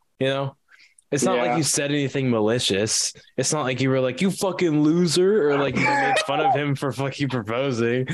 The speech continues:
Speaker 1: Like,
Speaker 2: Yeah, well, of course not. No, I'm not gonna make fun of somebody for that.
Speaker 1: Yeah,
Speaker 2: That's
Speaker 1: that's
Speaker 2: a
Speaker 1: the
Speaker 2: very
Speaker 1: thing, like,
Speaker 2: intimate moment.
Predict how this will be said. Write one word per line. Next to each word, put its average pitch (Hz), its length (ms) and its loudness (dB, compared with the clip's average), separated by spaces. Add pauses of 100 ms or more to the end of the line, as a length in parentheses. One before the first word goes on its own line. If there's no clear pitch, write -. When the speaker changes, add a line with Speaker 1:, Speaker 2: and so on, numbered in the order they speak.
(300)
Speaker 1:
Like, 135 260 0
Speaker 2:
Yeah, 135 300 0
well, 156 220 2
of 208 80 -2
course 311 400 0
not. 110 340 2
No, 160 100 4
I'm 131 200 0
not 160 120 0
gonna 151 120 0
make 117 200 0
fun 107 180 -2
of 101 80 -4
somebody 101 340 0
for - 160 -2
that. 104 160 2
Speaker 1:
Yeah, 117 260 -2
Speaker 2:
That's 107 160 -12
Speaker 1:
that's 143 200 -2
Speaker 2:
a 143 60 0
Speaker 1:
the 120 40 0
Speaker 2:
very 127 240 0
Speaker 1:
thing, 131 160 0
like, 104 120 0
Speaker 2:
intimate 117 180 2
moment. 117 440 0